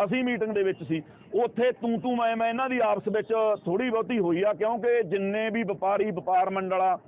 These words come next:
ਜਾਂ ਬਾਜ਼ਾਰ ਦੇ ਸਾਡੇ ਮਹਾਜਨ ਲੋਕ ਆ, ਉਹ ਸਾਡੇ ਭਰਾ ਆ ਗਏ,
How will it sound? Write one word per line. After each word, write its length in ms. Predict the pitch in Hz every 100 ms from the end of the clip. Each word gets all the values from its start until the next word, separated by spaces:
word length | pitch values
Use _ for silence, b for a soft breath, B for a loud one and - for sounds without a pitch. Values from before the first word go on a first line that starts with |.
| B B -
ਜਾਂ 280 | 185 208 220
ਬਾਜ਼ਾਰ 420 | 202 196 196 202
ਦੇ 200 | 202 208
ਸਾਡੇ 380 | 190 185 202 202
ਮਹਾਜਨ 380 | 196 226 202 196
ਲੋਕ 280 | 196 185
ਆ, 40 | 214
ਉਹ 160 | 226
ਸਾਡੇ 280 | 175 202 214
ਭਰਾ 160 | 208 226
ਆ 200 | 208
ਗਏ, 120 | 170